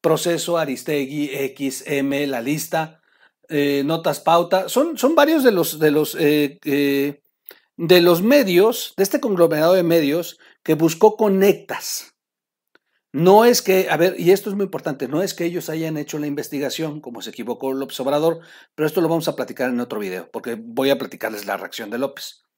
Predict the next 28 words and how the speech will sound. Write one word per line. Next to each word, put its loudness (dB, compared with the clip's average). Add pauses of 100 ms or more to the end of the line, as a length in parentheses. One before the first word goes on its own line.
(400)
Regreso 6
al -4
tema. -12 (180)
No 6
es 6
una 2
investigación 2
de 2
Aristegui, 0 (960)
a 0
pesar -2
de -2
las 2
reacciones -4
que -4
ya -2
hay -4
de -4
Aristegui. -2 (100)
Eso -2
lo -2
vamos -2
a -4
ver -2
en -4
un -8
tercer -6
video. -6